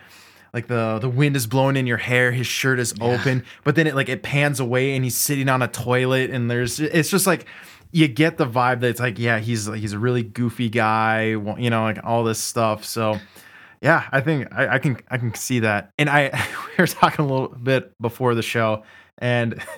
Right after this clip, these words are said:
Speaker 1: <laughs> Tristan, you said this might, uh,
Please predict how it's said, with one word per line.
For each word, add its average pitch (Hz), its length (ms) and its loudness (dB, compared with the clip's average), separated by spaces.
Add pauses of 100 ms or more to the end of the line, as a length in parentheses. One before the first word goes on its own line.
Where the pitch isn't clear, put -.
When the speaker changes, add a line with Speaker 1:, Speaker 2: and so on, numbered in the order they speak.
Speaker 1:
<laughs> - 280 -4
Tristan, - 420 -2
you 127 80 0
said 151 220 2
this - 180 -8 (100)
might, 135 280 2 (500)
uh, 117 420 2